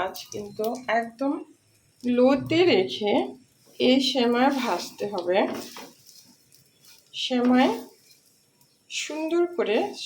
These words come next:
ঘিয়ের সাথে মিক্সড করে নিতে হবে। চুলার আঁচ কিন্তু একদম লো হিটে লা-, রাখতে হবে। লো হিটে রেখে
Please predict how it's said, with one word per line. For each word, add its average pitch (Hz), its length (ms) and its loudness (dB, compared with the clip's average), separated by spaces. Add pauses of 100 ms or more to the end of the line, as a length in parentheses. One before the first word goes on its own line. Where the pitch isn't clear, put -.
(540)
ঘিয়ের 262 420 2
সাথে 311 280 -2 (800)
মিক্সড 254 460 2
করে 262 240 4
নিতে 196 360 2
হবে। 165 320 0 (1500)
চুলার 285 440 2 (240)
আঁচ 226 120 0 (140)
কিন্তু 226 300 -2 (300)
একদম 262 280 -4 (180)
লো 220 120 6 (120)
হিটে 254 320 0
লা-, 226 260 -2 (200)
রাখতে 196 380 -2
হবে। 208 320 -2 (1160)
লো 233 300 2
হিটে 262 400 -2
রেখে 226 420 2